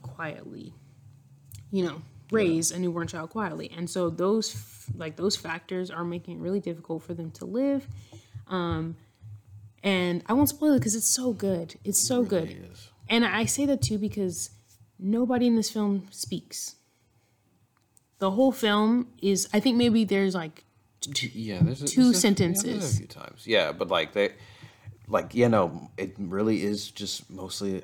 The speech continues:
Speaker 2: a lot of just visual storytelling.
Speaker 1: They
Speaker 2: A
Speaker 1: don't
Speaker 2: lot
Speaker 1: talk
Speaker 2: of it.
Speaker 1: because part of the whole plot is you can't make noise. So, like, the, I'm sure the script was, like, two pages. Another factor is that their oldest daughter is deaf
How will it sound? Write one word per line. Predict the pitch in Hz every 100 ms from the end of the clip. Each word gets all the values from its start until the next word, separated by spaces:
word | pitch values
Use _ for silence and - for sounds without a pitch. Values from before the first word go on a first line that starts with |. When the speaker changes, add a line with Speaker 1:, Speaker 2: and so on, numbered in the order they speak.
| -
Speaker 2:
a | 87
lot | 85 82
of | 90
just | 92 92
visual | 76 78 80 85
storytelling. | - 90 117 - - - - _ -
Speaker 1:
They | 208
Speaker 2:
A |
Speaker 1:
don't | 208 208
Speaker 2:
lot | 170 170
Speaker 1:
talk | 226 180 -
Speaker 2:
of |
it. | -
Speaker 1:
because | 208 214 196 -
part | - 190 202
of | 196
the | 190
whole | 202
plot | 196 247 247 185
is | 175 185 180
you | 170
can't | 175 160
make | 165 175
noise. | 269 220 160 -
So, | - 170 170 165 170 - - 185 - -
like, | 185 175 - -
the, | 175 165 -
I'm | 202
sure | 202 - 220 220
the | 180
script | 170 - 185 190 -
was, | 175 160
like, | 147 156 - - _ _ -
two | 190
pages. | - 160 151 147 - - - _ _ _ _ _ _ _ _ - - - - 208
Another | 226 254
factor | 254 220 214 180
is | 180 170
that | 180 170 170
their | 170 170
oldest | 180 190 185 -
daughter | 165 165 160 -
is | 175 165
deaf | 170 160 170 -